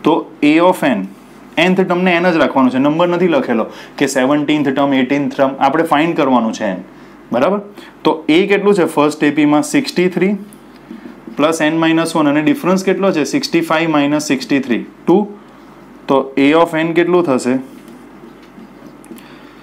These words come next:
ટુ into n, ટુ એન, minus two ones are two. તો A of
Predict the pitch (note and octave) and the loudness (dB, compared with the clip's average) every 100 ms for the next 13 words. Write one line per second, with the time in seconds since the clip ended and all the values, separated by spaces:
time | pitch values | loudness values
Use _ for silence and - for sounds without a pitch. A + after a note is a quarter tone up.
0 | - - - D#3 E3 E3+ D#3+ E3 E3+ D#3 | -20 -20 -4 2 4 2 2 2 0 2
1 | D#3+ D#3+ G3+ G3 C#3 C3 C#3 D#3 - D3+ | 4 4 2 0 0 0 0 -2 0 2
2 | D3 C#3 C#3+ C#3 A#2+ - - - - - | 2 2 0 0 -2 -4 -12 -20 -20 -20
3 | - - - - - - C3 B2+ C3+ C#3 | -20 -20 -20 -20 -20 -4 -2 -2 0 2
4 | D#3 | 2